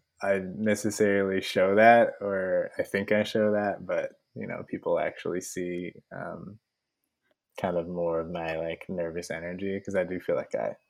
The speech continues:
kinda have a nervous energy that I try to bottle in, and try to feel like everything's fine, everything's going according to plan.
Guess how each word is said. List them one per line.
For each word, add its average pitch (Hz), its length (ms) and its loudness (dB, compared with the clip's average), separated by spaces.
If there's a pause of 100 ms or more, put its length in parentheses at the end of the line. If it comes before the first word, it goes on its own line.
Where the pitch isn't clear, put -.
(540)
kinda 107 180 6
have 110 240 10
a 107 60 10
nervous 101 460 2
energy 90 420 -2
that 85 200 0
I 85 100 0
try 87 220 -2
to 80 80 0
bottle 73 480 -2
in, 71 240 -12 (240)
and - 200 -14
try 67 200 -6
to - 180 -6 (1040)
feel 87 200 -2
like 73 160 -2
everything's 73 500 -6
fine, 71 420 -8
everything's - 460 -12
going 55 280 -10
according - 380 -8
to - 60 -12
plan. 73 400 -12